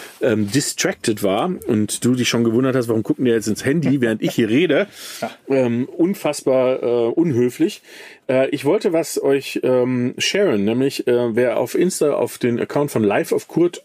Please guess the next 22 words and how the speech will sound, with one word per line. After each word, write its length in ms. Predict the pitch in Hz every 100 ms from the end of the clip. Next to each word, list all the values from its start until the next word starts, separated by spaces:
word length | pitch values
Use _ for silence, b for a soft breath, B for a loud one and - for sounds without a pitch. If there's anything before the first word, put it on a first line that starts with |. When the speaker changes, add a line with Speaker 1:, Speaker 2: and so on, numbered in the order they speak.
| -
Speaker 1:
schaut, 360 | - 113 -
das 100 | 120
ist 260 | 120 123 - 143
von 240 | - 113
Phil 200 | - 151
und 160 | 156 107
Rike, 340 | 139 - 170 165 _ _ _ _ _ - -
die, 440 | 107 104 110 107 B B B B -
ähm, 300 | 113 107 107
renovieren 500 | 110 113 113 156 160
ihren 220 | 127 123
L 160 | 110 110
T, 380 | - 127 185 226 -
äh, 40 | 123
alten 480 | 123 113 120 143
L 160 | 123 117
T, 300 | - 135 165 117
wunderbar, 600 | 127 165 120 120 147 151
ähm, 440 | - 131 120 117 104
sehr 220 | 113 147
cooler 300 | - 151 139
Kanal. 540 | - 113 113 135 165